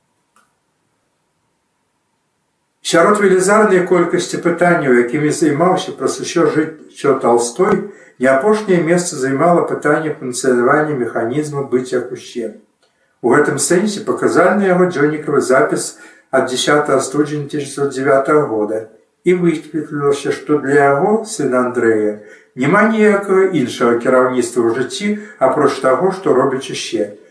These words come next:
Высветлілася, што ў гэтым усё, што за нязначнымі выключэннямі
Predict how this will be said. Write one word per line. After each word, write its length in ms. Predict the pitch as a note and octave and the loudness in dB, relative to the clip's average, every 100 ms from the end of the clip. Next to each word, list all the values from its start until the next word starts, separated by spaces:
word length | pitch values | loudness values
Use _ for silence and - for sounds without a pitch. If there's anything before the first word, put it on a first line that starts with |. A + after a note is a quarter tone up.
| _ - | _ -2
Высветлілася, 1040 | C#3 F#3+ F#3 - E3+ - D3+ D3+ C#3+ B2+ | 2 2 0 -2 -4 0 0 0 0 -6
што 240 | - D3 C#3+ | -2 2 4
ў 40 | E3+ | 4
гэтым 300 | G#3 G3 - - | 4 2 -2 -2
усё, 600 | E3+ - D#3+ C#3+ - - - - | -8 -4 0 2 0 -4 -14 -20
што 220 | - C3+ B2 | -8 0 0
за 160 | D3 | 2
нязначнымі 680 | D3 C#3+ F3 F#3+ F#3 D#3 D3+ | 0 2 2 2 2 2 4
выключэннямі 720 | C#3+ D3+ C#3 F#3 G3 F3+ D3 | 2 -2 -2 0 0 0 -2